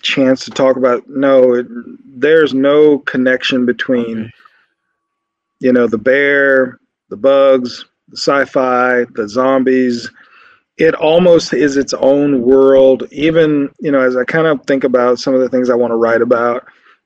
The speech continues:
Speaker 1: continue to write about, um, business world and, uh, the workplace, you know, there, it just,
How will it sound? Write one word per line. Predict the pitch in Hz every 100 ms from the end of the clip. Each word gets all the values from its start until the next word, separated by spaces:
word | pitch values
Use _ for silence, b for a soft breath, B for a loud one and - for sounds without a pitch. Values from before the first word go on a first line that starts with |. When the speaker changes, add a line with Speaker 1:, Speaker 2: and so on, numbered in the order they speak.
| -
Speaker 1:
continue | 135 113 160 190 160
to | 120
write | 117 110
about, | 113 113 110 110 - _ _ _ _ _ _ _
um, | 127 123 113
business | 107 139 139 135 127 -
world | 123 120 120 120 113 113 -
and, | - 113 113 110 107 101 -
uh, | 113 104
the | 104
workplace, | 113 131 - - 113 110 - - b b b b b _ -
you | 127
know, | 123
there, | 113 127 123 -
it | 143
just, | 127 139 123 -